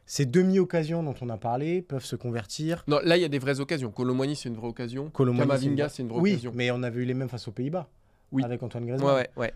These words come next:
Speaker 1: Donc, euh, et d'ailleurs, c'est peut-être, ce match ressemble peut-être le plus à celui, euh, face aux Pays-Bas.
Speaker 2: Puis là, t'as cent vingt minutes en plus, hein.
Speaker 1: Ouais, cent vingt minutes, exactement.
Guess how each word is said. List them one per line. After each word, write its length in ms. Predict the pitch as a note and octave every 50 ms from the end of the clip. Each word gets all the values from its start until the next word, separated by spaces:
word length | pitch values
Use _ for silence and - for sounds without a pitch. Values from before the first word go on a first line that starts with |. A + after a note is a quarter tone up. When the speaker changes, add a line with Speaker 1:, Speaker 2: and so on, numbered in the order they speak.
| - - -
Speaker 1:
Donc, 260 | B2 A#2+ A#2 - -
euh, 300 | C3 B2 A#2 A#2 A#2 A#2 A#2+
et 160 | C3 B2+ B2+
d'ailleurs, 400 | B2+ C#3+ D3 E3 F3 - - -
c'est 140 | - - C#3
peut-être, 320 | B2 - D#3+ D#3+ - - _ -
ce 180 | - - -
match 260 | C#3+ C#3+ D#3 D#3 - -
ressemble 320 | - A#2+ - C3+ B2+ A#2
peut-être 420 | - - C3 - C#3 C3+ C#3 -
le 80 | C#3+ B2
plus 260 | A#2+ - D3+ C#3+ C#3+
à 500 | C#3+ B2+ B2 B2 A#2+ A#2+ A#2 A#2+ A#2+ A#2
celui, 360 | A2 - - B2 A#2+ B2+ B2+
euh, 80 | B2 A2+
face 220 | - C3 A#2 - B2+
aux 20 |
Pays-Bas. 440 | A2+ - B2 A#2+ A#2+ C3 C#3 D#3+ E3 - - - -
Speaker 2:
Puis 120 | - C#3+
là, 60 | D3
t'as 140 | C#3+ - C3+
cent 180 | - - D#3 C#3
vingt 120 | C#3 C#3
minutes 260 | C#3+ D#3 C#3+ A#2 - -
en 60 | F#2+
plus, 200 | - - F#2+ -
hein. 40 | C3
Speaker 1:
Ouais, 160 | A#2 G2 - _ _
cent 160 | - - A#2+
vingt 120 | A#2 A#2
minutes, 260 | A#2+ A#2 A2 G#2+ - A2
exactement. 380 | G#2 A#2+ A#2+ - A#2+ G#2 G2+